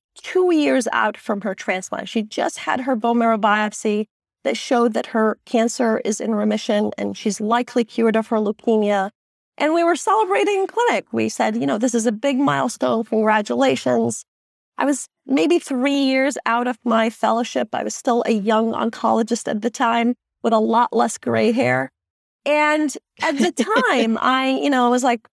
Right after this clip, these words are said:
Speaker 1: "Congratulations, this is fantastic." And I was about to leave the room.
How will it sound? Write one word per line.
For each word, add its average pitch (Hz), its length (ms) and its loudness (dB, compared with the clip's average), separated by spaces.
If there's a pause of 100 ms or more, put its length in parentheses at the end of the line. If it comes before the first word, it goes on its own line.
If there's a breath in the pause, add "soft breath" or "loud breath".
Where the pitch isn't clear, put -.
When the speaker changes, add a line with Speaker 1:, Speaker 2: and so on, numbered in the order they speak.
(240)
Speaker 1:
"Congratulations, 294 760 0
this 262 160 -4
is 240 100 -2
fantastic." 247 540 -2
And 233 120 2
I 233 140 0
was 240 240 0
about 208 480 -2
to 285 140 -4
leave 269 240 4
the 240 100 2
room. 202 540 0